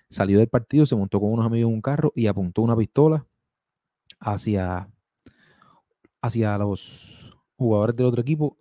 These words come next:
que uno de su-, de sus amigos apuntó una pistola hacia ese vehículo donde estaban los otros jugadores del equipo contrario, si no me equivoco, fueron los Pacers. Sabe que no es la primera vez que está en problemas legales.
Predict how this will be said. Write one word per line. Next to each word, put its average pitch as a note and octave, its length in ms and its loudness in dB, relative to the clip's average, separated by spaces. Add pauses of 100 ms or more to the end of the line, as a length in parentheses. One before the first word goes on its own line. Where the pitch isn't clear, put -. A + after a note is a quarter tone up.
que G#2 140 -4
uno A#2 180 2
de B2+ 80 4
su-, - 260 -12
de A#2 120 4
sus A#2+ 120 2
amigos C3 280 2
apuntó G#2 340 -4
una A2 140 0
pistola A#2+ 480 0
hacia F#2 640 -6 (920)
ese A#2+ 260 2
vehículo A#2 360 4
donde G#2+ 120 -2
estaban A2 340 0
los G2 160 -2
otros G#2 240 -2
jugadores G#2+ 460 0
del G2 240 -6
equipo G2+ 360 -4
contrario, A#2 360 0
si - 120 -6
no G2 60 -4
me G2 80 -2
equivoco, G#2 260 0
fueron G2 180 -2
los F#2 80 -4
Pacers. B2+ 460 0
Sabe F#2+ 200 -2
que F2+ 100 -4
no F#2 80 -2
es A#2+ 60 -2
la B2+ 100 0
primera G2+ 280 -2
vez A2+ 100 0
que - 100 -8
está G#2 120 -8
en G2 80 -4
problemas G2 380 -4
legales. - 380 -10